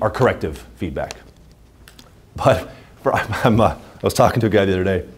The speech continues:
and he's starting to do this with this company. And he's like, "Okay, Mark, this, here's my," he's telling me his agenda.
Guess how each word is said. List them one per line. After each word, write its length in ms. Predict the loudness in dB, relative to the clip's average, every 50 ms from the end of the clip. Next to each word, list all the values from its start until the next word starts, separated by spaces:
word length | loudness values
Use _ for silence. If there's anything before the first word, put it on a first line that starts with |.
| -20 -20 -20 _ _ -20 -20 -20 _ _ -18 _
and 140 | -4 0 2
he's 100 | 2 2
starting 220 | 4 4 2 2 0
to 80 | -2
do 80 | -4 -4
this 160 | -4 -4 -6
with 100 | -8 -8
this 40 | -8
company. 300 | -8 -8 -8 -8 -10 -12
And 320 | -14 -18 -20 -18 -8 -6
he's 100 | -4 -2
like, 140 | -2 0 0
"Okay, 220 | 0 4 4 4
Mark, 240 | 6 8 6 6 6
this, 180 | 4 2 0 2
here's 300 | 0 0 2 2 2 2
my," 200 | 2 0 0 -2
he's 180 | -4 -6 -4
telling 140 | -2 -2 -2
me 40 | -2
his 80 | -4 -6
agenda. 300 | -8 -8 -8 -10 -10